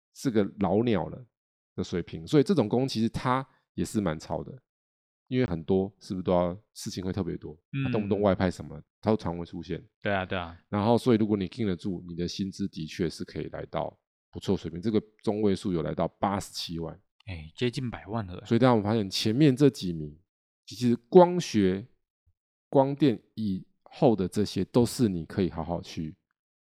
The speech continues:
Speaker 2: 研究的。
Speaker 1: 去研究一下的这个，因为它的这个薪资是近两年最高的产业，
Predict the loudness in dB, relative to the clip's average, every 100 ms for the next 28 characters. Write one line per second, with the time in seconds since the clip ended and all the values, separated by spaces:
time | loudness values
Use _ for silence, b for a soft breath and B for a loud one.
0 | _ -12 -8 -6 -2 -2 -2 -4 -2 2
1 | 2 0 -2 -2 -2 -4 -4 -6 -8 -10
2 | -10 -6 -2 -2 -2 -2 -2 -2 -2 -2
3 | -2 -6 -4 -4 -8 _ _ _ _ -8
4 | -8 -2 0 0 -2 -6 -14 -6 2 2
5 | 2 -4 -4 -12 -14 -14